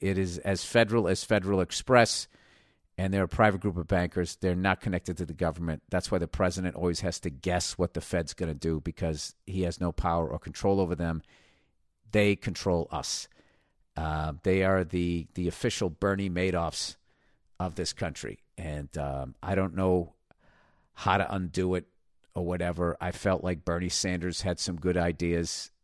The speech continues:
And you know somebody has some good ideas to put bankers in their place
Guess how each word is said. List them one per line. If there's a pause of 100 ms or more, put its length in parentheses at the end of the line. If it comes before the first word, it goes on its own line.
And (100)
you
know
somebody
has
some
good
ideas (1120)
to
put
bankers
in
their
place